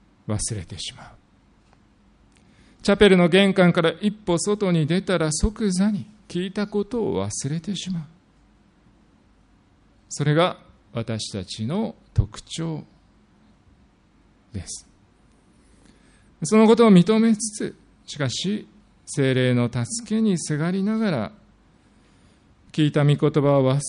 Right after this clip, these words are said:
れることなく実行することを求めていきましょう。さらに主が言われたことは、「私はこの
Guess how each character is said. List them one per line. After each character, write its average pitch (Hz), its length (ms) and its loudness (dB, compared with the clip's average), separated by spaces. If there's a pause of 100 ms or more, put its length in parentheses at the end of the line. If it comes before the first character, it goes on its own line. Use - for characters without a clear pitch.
(160)
れ 185 140 0
る 185 180 0
こ 185 180 -8
と 180 200 -2
な 190 180 0
く 208 180 0
実 127 240 -2 (100)
行 175 240 -4
す - 180 -8
る 180 120 -4
こ 196 140 -8
と 277 120 -6
を 151 240 -4 (340)
求 123 260 0
め 104 140 0
て 220 340 -4 (200)
い 113 100 -8
き 104 120 -10
ま 92 160 -6
し - 120 -10
ょ - 40 -8
う。 - 20 -14 (3000)
さ 226 180 2
ら 233 80 6
に 190 120 8
主 208 160 2
が 196 100 6
言 180 100 6
わ 175 60 6
れ 180 80 0
た 190 120 -4
こ 190 120 -4
と 185 100 -4
は、 175 280 -2 (160)
「私 170 600 -2
は 170 240 0
こ 160 200 -4
の 170 200 -2